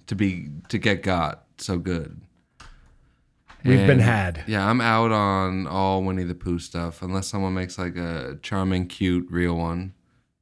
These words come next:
Speaker 1: And then I'm back in.
Speaker 2: Are we regular Winnie the Pooh guys? I'm gonna say I've been Winnie the Pooh for a, wi-,
Speaker 1: Yeah.
Speaker 2: in on Winnie the Pooh for a while.
Speaker 1: You're a Pooh head.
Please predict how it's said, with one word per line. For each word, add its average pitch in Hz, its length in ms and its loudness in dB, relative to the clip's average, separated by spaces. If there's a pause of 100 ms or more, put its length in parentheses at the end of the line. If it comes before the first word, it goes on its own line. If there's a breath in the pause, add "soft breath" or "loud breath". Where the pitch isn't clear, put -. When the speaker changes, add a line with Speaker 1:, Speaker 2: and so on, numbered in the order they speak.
(200)
Speaker 1:
And 87 140 -8
then 90 100 -2
I'm 87 300 0
back 82 300 -4
in. 85 300 -10 (1300)
Speaker 2:
Are 117 80 2
we 196 560 6 (220)
regular 147 400 8
Winnie 165 180 8
the 156 80 6
Pooh 160 220 6
guys? 160 360 6
I'm 123 120 0
gonna 147 160 6
say 120 240 4
I've 110 260 4
been 117 220 4
Winnie 101 160 4
the 92 100 -2
Pooh 98 300 0
for 92 240 -2
a, 87 120 -2 (200)
wi-, 104 220 0
Speaker 1:
Yeah. 87 160 -6
Speaker 2:
in 135 100 6
on 113 160 4
Winnie 110 180 4
the 98 60 0
Pooh 107 200 2
for 98 180 -4
a 92 60 0
while. 92 420 -2 (140)
Speaker 1:
You're 104 160 -2
a 120 40 -2
Pooh 131 240 0
head. 80 320 -4